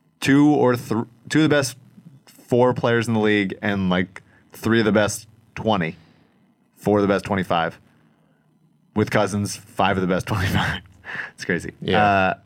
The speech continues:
Speaker 1: then you're not gonna win M V P. You're not going to. You're not doing, you're not the most
Speaker 2: I
Speaker 1: valuable players 'cause there's other most valuable players on your team. So you're just not, you don't eat up that much of the pie. Teams,
Speaker 2: I,
Speaker 1: guys that
Speaker 2: I
Speaker 1: are
Speaker 2: th-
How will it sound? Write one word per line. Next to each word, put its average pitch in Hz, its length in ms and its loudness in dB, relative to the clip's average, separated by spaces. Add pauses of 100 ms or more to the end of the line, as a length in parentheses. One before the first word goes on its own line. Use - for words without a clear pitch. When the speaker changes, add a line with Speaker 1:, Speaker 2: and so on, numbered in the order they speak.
(640)
Speaker 1:
then 135 280 2
you're 160 120 4
not 160 180 2
gonna 185 120 0
win 185 160 4
M 185 60 2
V 185 80 2
P. 175 220 0 (180)
You're 120 120 2
not 139 140 2
going 117 220 0
to. 80 120 -10 (600)
You're 113 100 4
not 117 300 2 (260)
doing, 123 220 2
you're 117 100 2
not 123 120 0
the 123 60 0
most 113 300 4
Speaker 2:
I - 20 -12
Speaker 1:
valuable 110 300 0
players 110 260 0
'cause 107 120 -2
there's 101 180 -4
other 117 220 4
most 107 280 2
valuable 98 260 2
players 95 320 -2
on 95 220 0
your 92 100 0
team. 87 300 -8
So - 120 -4
you're 101 100 2
just 95 180 -4
not, 101 240 0 (180)
you 113 120 -4
don't 113 220 -2
eat 117 140 2
up 107 140 -2
that 98 120 0
much 92 180 -4
of - 40 -12
the 92 80 -6
pie. - 240 -6 (640)
Teams, 131 300 0
Speaker 2:
I, 135 120 0
Speaker 1:
guys 123 180 2
that 135 80 0
Speaker 2:
I - 20 2
Speaker 1:
are 131 40 2
Speaker 2:
th- 123 100 -2